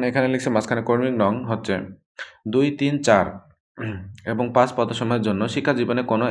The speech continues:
স্তরে তৃতীয় শ্রেণী বা সমানের সিজিপিএতে বিভাগ বা সম্মানের সিজিপিএতে গ্রহণযোগ্য হবে না। দুই নম্বর লিখছে কোনো স্বীকৃত ইনস্টিটিউট হতে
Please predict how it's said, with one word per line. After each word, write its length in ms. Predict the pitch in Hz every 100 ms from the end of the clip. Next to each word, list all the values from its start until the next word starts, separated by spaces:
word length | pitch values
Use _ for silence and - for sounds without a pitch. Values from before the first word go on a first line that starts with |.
| 107
স্তরে 200 | 117 113 113
তৃতীয় 220 | 123 139
শ্রেণী 180 | 135 104
বা 60 | 104
সমানের 300 | 110 110 117 -
সিজিপিএতে 520 | 104 110 101 80 - - - - - 104
বিভাগ 240 | 117 104 - 98 101
বা 100 | 95 104
সম্মানের 340 | 117 113 123 131
সিজিপিএতে 340 | 113 117 113 104
গ্রহণযোগ্য 340 | 104 98 101 98
হবে 180 | 98 95 80
না। 80 | 85 - _ _ _ - - - -
দুই 100 | 123
নম্বর 160 | 139 135
লিখছে 160 | 139 139
কোনো 100 | 139 135
স্বীকৃত 240 | 135 139 135 104
ইনস্টিটিউট 480 | 120 120 113 120 117
হতে 220 | 117 110